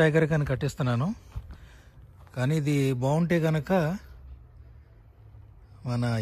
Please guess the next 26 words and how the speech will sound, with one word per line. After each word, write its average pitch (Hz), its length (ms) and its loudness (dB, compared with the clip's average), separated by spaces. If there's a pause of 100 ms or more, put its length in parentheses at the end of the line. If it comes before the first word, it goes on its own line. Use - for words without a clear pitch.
యాషా 151 280 2 (100)
సబిరనాలు 151 520 2
ఇక్కడికి 131 300 -2
మార్చి 139 300 -2 (760)
line 151 280 0
టైగర్ని 147 280 -4
ఇక్కడ 127 200 -4
పెడదాం. 104 240 -6 (1040)
ఎందుకంటే 131 340 -2
ఇది 123 140 0
ఊసలు 151 300 0
ఇలా 139 160 2
ఉన్నాయి 139 200 2
కదా. 135 180 2 (1160)
So - 100 -12 (160)
ఇది, 123 160 0 (680)
ఇది, 127 140 0 (240)
ఇది 127 180 0
టైగర్కి, 147 420 2 (100)
లైన్కి 139 240 0
అయితే 143 200 0
పనికి 123 220 0
వస్తది. 104 280 -6 (640)
Face 143 240 0 (120)
దీంట్లోకి 139 540 2
దూరదు. 120 300 2